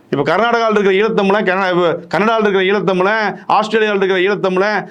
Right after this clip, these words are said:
அஹ், ஃபி-, இது நார்வேல இருக்கிற ஈழத்தமிழன், ஜெர்மனியில் இருக்கிற ஈழத்தமிழன் அங்க தொழில் பண்ண போனாங்களா? ஆளுக்கு நூறு, நூறு கோடி எடுத்துட்டு. போரினால் பாதிக்கப்பட்டு சோத்துக்கு வழி இல்லாம ஒரு ஓட்ட போட்ல ஏறி உசுர கையில வச்சு, பணைய வச்சு கொண்டு போய் அங்க இறங்குனவங்கள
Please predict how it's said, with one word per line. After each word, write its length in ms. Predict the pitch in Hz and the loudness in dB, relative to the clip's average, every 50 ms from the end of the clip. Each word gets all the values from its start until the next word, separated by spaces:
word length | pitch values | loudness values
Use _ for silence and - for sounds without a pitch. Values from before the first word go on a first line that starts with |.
| - - - | -14 -6 -2
அஹ், 180 | 170 170 170 165 | 0 0 0 0
ஃபி-, 440 | 170 208 202 190 185 180 180 175 | 2 2 2 2 2 2 2 2
இது 220 | 175 175 208 196 180 | 2 2 2 2 2
நார்வேல 360 | 170 175 202 220 220 220 220 | 2 2 2 2 2 2 2
இருக்கிற 260 | 202 202 196 196 185 | 0 0 0 0 0
ஈழத்தமிழன், 400 | 185 190 202 180 165 185 190 202 | 0 0 0 -2 -2 0 0 0
ஜெர்மனியில் 420 | 175 170 208 220 220 220 214 208 180 | 0 0 0 2 2 2 2 2 0
இருக்கிற 80 | 190 | 0
ஈழத்தமிழன் 420 | 190 196 208 175 196 190 202 208 202 | 0 -2 -2 -2 0 0 0 0 0
அங்க 100 | 190 180 | 0 0
தொழில் 280 | - 185 214 254 233 | 0 0 0 0 0
பண்ண 240 | 190 202 170 143 139 | 0 -2 -2 -2 -2
போனாங்களா? 320 | 135 123 113 123 135 120 - - - - - - - - - _ _ - | -2 -2 -2 -2 -2 -2 -4 -8 -16 -20 -20 -20 -20 -20 -20 _ _ -2
ஆளுக்கு 300 | - 185 214 208 190 185 | 0 0 2 2 2 2
நூறு, 160 | 196 196 196 | 2 2 2
நூறு 160 | 190 190 180 | 0 0 0
கோடி 160 | 175 196 190 | 0 0 0
எடுத்துட்டு. 400 | 175 143 123 117 127 147 165 165 - - - - - _ _ _ _ _ _ _ _ _ _ _ _ | 0 -2 -2 -2 0 0 0 -2 -6 -12 -20 -20 -20 _ _ _ _ _ _ _ _ _ _ _ _
போரினால் 600 | - 156 180 214 240 247 240 240 233 233 220 208 | 0 2 2 4 2 2 2 0 0 0 0 0
பாதிக்கப்பட்டு 680 | 175 175 185 208 202 208 175 180 170 175 170 - 220 214 | 2 2 2 2 2 0 -2 -2 -2 -4 -2 -2 -2 -2
சோத்துக்கு 540 | 214 - 185 214 240 240 240 226 185 190 | 0 0 2 2 2 0 -2 -2 0 2
வழி 180 | 175 175 180 196 | 2 2 0 0
இல்லாம 640 | 190 180 170 165 160 151 151 165 190 220 233 - 226 - - - - _ | 0 0 0 0 0 0 0 0 0 0 0 -2 -6 -10 -18 -20 -6 _
ஒரு 200 | 147 156 160 151 | 0 2 2 2
ஓட்ட 400 | 143 151 185 233 254 254 254 214 | 2 2 2 2 2 0 0 0
போட்ல 560 | 185 170 170 214 226 - 196 196 175 170 165 | 0 2 0 0 0 0 0 2 2 2 2
ஏறி 540 | 165 165 160 175 202 226 233 - - - - - _ _ _ | 2 2 2 0 0 0 0 -2 -4 -8 -14 -20 _ _ _
உசுர 300 | - 196 220 214 285 277 | 0 0 2 2 2 0
கையில 340 | 247 - - 214 208 202 202 | 0 0 0 0 2 2 2
வச்சு, 180 | 196 190 185 175 | 2 0 -2 -2
பணைய 280 | - 175 185 208 208 | 0 0 0 2 2
வச்சு 200 | 190 180 175 202 | 0 0 0 0
கொண்டு 220 | 170 170 185 185 185 | -2 0 0 0 0
போய் 140 | 190 202 185 | 0 0 0
அங்க 220 | 160 170 175 165 | 0 0 0 0
இறங்குனவங்கள 880 | 156 156 165 196 240 254 240 208 180 156 143 139 143 160 170 170 165 | 0 2 0 0 0 0 0 0 0 0 0 2 2 2 0 0 -2